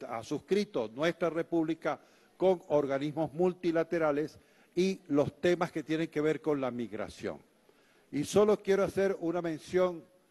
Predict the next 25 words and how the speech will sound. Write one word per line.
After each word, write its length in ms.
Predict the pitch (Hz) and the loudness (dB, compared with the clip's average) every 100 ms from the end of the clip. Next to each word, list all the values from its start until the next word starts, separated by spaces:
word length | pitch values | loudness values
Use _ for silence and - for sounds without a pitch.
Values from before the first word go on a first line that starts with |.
| _ _ | _ _
digamos, 360 | 135 165 165 156 | -2 0 0 0
de 100 | 151 | 0
carácter 460 | 147 147 - 180 | 0 0 0 -4
político 580 | - 147 196 185 165 143 | 0 0 0 -2 -6 -6
frente 320 | - 139 120 147 | -4 -6 -2 -2
a 80 | |
esta 220 | 127 - 143 | -2 -2 -4
designación. 720 | 117 131 120 104 107 87 78 _ _ - - | -4 -10 -10 -10 -10 -10 -12 _ _ -20 -2
Es 240 | 165 160 - | 0 0 0
evidente 720 | 190 160 151 170 147 165 156 _ _ _ | 2 2 2 0 0 -8 -10 _ _ _
que 240 | - 127 120 | -6 -6 -2
en 240 | 131 117 | -4 0
este 240 | 139 139 175 | -2 2 2
momento, 580 | 156 160 147 - 113 - _ _ - | 4 2 -2 -6 -14 -16 _ _ -4
en 160 | 131 | 0
relación 540 | 123 135 135 - 175 180 | 2 2 2 4 4 6
a 60 | |
la 80 | 160 | 4
oficina 520 | 131 139 - 190 160 | 2 -6 -2 0 2
del 160 | 131 120 | 2 0
Comisionado 680 | 135 131 120 143 139 156 156 | -10 -10 -8 -6 0 0 0
de 80 | |
los 120 | 139 123 | -2 -4
Derechos 360 | 127 139 151 | -4 -4 -2
Humanos, 420 | 143 151 165 170 | -2 -2 -4 -6